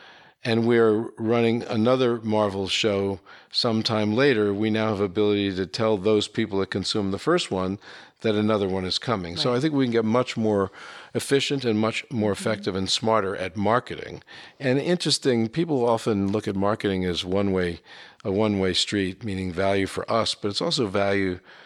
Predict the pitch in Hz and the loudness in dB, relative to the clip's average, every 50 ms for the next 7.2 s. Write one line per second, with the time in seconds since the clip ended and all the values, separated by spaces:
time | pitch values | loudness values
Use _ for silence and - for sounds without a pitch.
0 | - _ _ _ - - 107 98 - - 165 151 - - - 85 82 85 87 90 | -20 _ _ _ -6 -4 -2 -2 -2 -2 -2 -2 -2 -2 -4 -6 -8 -8 -8 -10
1 | 92 107 - - - - - 120 120 98 95 95 90 - - 110 104 95 95 - | -10 -10 -12 -16 -18 -16 -12 -8 -6 -6 -4 -6 -6 -6 -6 -6 -6 -6 -8 -14
2 | _ _ _ _ _ - 92 92 92 92 87 - _ _ _ _ - 127 107 - | _ _ _ _ _ -2 0 0 0 -2 -4 -8 _ _ _ _ -20 -20 -20 -20
3 | - - _ _ - - 110 110 92 90 87 92 - - - 92 82 85 - 117 | -20 -20 _ _ -18 -12 -10 -8 -8 -8 -8 -10 -12 -12 -12 -12 -10 -2 0 0
4 | 113 107 - - - 90 87 87 90 90 - - - - - - - - - - | 0 0 -2 -2 -2 -2 0 0 -2 -2 -4 -6 -14 -18 -16 -16 -16 -14 -14 -16
5 | - - - - 98 104 113 113 104 107 101 95 95 95 87 90 92 90 92 95 | -16 -18 -12 -2 2 2 2 4 4 2 2 2 2 0 0 -2 -2 -2 -2 -2
6 | 113 113 - - - - - _ _ - - 127 127 - - 135 127 120 - - | -4 -6 -10 -18 -20 -20 -20 _ _ -6 -4 -4 -2 0 0 0 0 -2 -6 -6
7 | - 131 127 123 | -2 -2 -2 -2